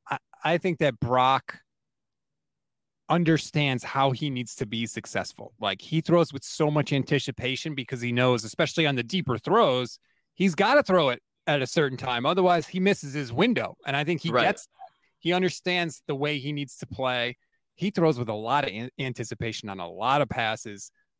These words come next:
Speaker 1: Um, I just, every week, again, he just makes me feel more and more comfortable, especially this week. The fact that he didn't even come close to putting the ball in harm's way,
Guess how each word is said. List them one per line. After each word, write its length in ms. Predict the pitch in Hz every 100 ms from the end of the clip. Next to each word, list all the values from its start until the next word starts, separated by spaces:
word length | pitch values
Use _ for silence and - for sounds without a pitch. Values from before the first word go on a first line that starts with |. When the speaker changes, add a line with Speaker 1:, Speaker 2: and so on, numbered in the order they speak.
| -
Speaker 1:
Um, 420 | 104 104 101 - _ _
I 160 | - -
just, 260 | - 135 - -
every 260 | 156 190
week, 280 | 190 175 -
again, 460 | 135 131 127 92 -
he 100 | 135
just 180 | 135 -
makes 220 | 143 -
me 120 | 139
feel 200 | - 139
more 420 | 123 131 139 156
and 220 | 156 131 120
more 480 | 120 127 127 127 - _ -
comfortable, 680 | - 139 123 101 92 87 - _ -
especially 540 | - - 226 - 151
this 180 | 147 -
week. 140 | 113
The 80 | 123
fact 240 | 202 254
that 80 | 208
he 120 | 156
didn't 200 | 220 202
even 180 | 180 156
come 200 | 131 113
close 420 | - - 151 180 -
to 80 |
putting 260 | 151 170 175
the 60 | 160
ball 240 | 156 165
in 60 | 151
harm's 300 | 156 165 160
way, 220 | 165